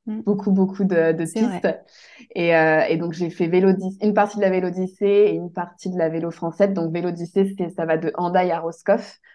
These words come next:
Speaker 2: Donc, tu passes vraiment toute la partie, euh, de la côte, euh, atlantique française. Donc, c'est
Speaker 1: Mm.
Speaker 2: trop beau. Enfin, l'été, c'est
Speaker 1: Mais c'est mon objectif.
Speaker 2: c'est incroyable. Ouais, enfin, Margot, faut que je te, <laughs> faut que je te montre tous mes meilleurs endroits, euh, dormir et tout. Non, mais vraiment, c'est incroyable.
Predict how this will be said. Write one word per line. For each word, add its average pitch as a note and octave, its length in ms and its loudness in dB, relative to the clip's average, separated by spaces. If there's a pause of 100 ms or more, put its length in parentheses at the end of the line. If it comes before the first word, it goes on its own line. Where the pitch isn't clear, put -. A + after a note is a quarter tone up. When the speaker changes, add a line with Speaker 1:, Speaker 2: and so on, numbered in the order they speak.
Speaker 2:
Donc, D#3 140 -6
tu - 120 -18
passes D#3+ 200 0
vraiment F3 280 0
toute - 220 -10
la F3 140 0
partie, F#3 560 -4
euh, D#3 420 -2
de D#3 340 -10
la D#3 100 -2
côte, - 300 -12
euh, D3+ 320 -2
atlantique D#3+ 500 -10
française. F#3+ 480 -2
Donc, D#3 180 -10
c'est - 180 -16
Speaker 1:
Mm. G#3 120 -4
Speaker 2:
trop E3 120 -6
beau. D#3+ 240 -6
Enfin, D#3 220 -8
l'été, D3 280 -6 (120)
c'est G#3 60 -4
Speaker 1:
Mais G3 160 -2
c'est F#3 140 -8
mon G#3 160 -4
objectif. F#3+ 600 -6 (240)
Speaker 2:
c'est G#3+ 60 4
incroyable. F#3 560 6
Ouais, F3 180 6
enfin, E3+ 380 0
Margot, F3 320 2
faut G3 140 -2
que F#3+ 80 -6
je - 120 -16
te, G3 80 2
<laughs> F#3+ 840 4
faut - 80 6
que D#4+ 60 4
je - 80 6
te D#4 120 6
montre C4+ 240 4
tous C#4+ 80 -4
mes B3 120 -2
meilleurs G#3+ 300 0
endroits, G3+ 500 0 (460)
euh, F#4 40 -10 (420)
dormir G#3 360 6
et G3 140 4
tout. G3 120 -6
Non, F3+ 100 0
mais E3+ 100 0
vraiment, F3+ 240 -2
c'est G3+ 120 -8
incroyable. F#3 560 0